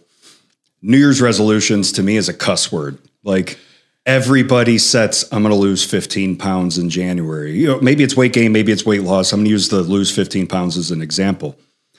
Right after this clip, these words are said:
And then by February, just like you see the gym clear out, you forget about that goal. You're not on fire for it anymore.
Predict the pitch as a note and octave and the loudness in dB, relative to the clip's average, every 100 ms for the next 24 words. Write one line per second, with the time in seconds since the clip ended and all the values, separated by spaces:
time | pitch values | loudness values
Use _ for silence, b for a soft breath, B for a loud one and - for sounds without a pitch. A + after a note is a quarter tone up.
0 | _ _ _ _ G#2+ A#2+ A#2+ A#2+ F3 F3 | _ _ _ _ -2 0 2 2 2 2
1 | C#3 A#2+ A2+ B2+ C#3 - - A#2 B2+ A#2 | 4 4 4 4 0 -4 -4 0 0 0
2 | A#2 C3 A#2 A2 C3+ C3+ C#3 C3+ D3+ E3 | 0 0 0 0 2 2 0 2 2 0
3 | A#2 G#2+ A2+ A2 D3 C3+ C3 C#3 C3 C#3+ | 0 -4 -2 0 2 2 2 2 2 2
4 | B2+ G#2 A#2 B2 A#2 - G#2+ A#2+ A#2 B2+ | 2 2 2 0 0 2 2 2 0 0
5 | B2 B2 B2+ B2 B2 C3+ C#3+ | 2 2 2 2 2 2 0